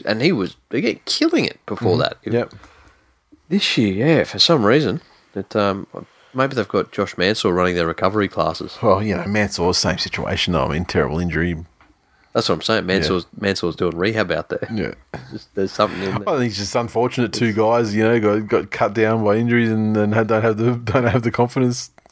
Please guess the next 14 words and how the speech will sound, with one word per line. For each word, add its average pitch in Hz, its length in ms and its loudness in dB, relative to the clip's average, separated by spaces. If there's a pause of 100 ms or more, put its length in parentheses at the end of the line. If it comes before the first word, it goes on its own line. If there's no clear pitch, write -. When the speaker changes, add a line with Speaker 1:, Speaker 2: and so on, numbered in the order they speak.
(140)
Speaker 2:
you 139 140 0
know, 131 280 0 (440)
after 110 280 2
coming 120 180 4
back 139 160 2
from 110 100 -6
it. - 80 -8 (1120)
It 160 100 -4
can - 100 -2
happen. 143 280 2 (140)
Speaker 1:
There 151 100 6
was 139 140 0
a, 131 60 2 (760)
a, 143 60 4